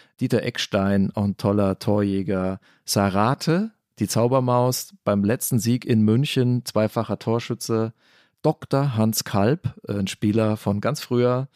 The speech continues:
Äh, Pinola hast du genannt, <laughs> dankenswerterweise. Das sind die Ikonen. Es fehlen noch andere Namen, mit denen will ich jetzt natürlich, äh, alle verschonen.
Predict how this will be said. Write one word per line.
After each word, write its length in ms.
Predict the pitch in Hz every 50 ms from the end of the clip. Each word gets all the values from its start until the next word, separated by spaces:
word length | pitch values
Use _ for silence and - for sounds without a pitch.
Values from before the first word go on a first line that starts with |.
| - - - - - _ _ _ - -
Äh, 540 | 101 98 98 98 98 101 101 101 101 101 101 -
Pinola 480 | _ - 104 92 95 98 107 113 113 107
hast 180 | 101 101 - -
du 120 | 117 120
genannt, 380 | 117 113 107 107 107 107 101 95
<laughs> 0 |
dankenswerterweise. 1200 | 98 101 107 110 107 87 95 101 98 92 98 92 87 87 92 95 98 98 92 92 95 95 95 101 - _ _ _ _ _ _ _ _
Das 200 | - 98 95 -
sind 380 | - 104 101 101 - - - _ -
die 180 | 101 95 -
Ikonen. 460 | - - - - 110 110 110 107 - - 117
Es 120 | 113 -
fehlen 280 | - - 156 190 208 196
noch 120 | 131 117
andere 260 | 143 139 139 131 120
Namen, 520 | 110 107 107 110 117 117 117 120 123 - -
mit 180 | - 117 - -
denen 160 | 107 104 101
will 120 | 104 104
ich 140 | 104 - -
jetzt 200 | 101 101 - -
natürlich, 380 | 95 - - 101 - - - -
äh, 100 | - -
alle 420 | - - - - 92 92 95 95
verschonen. 640 | - - 95 - - 92 92 92 95 95 92 90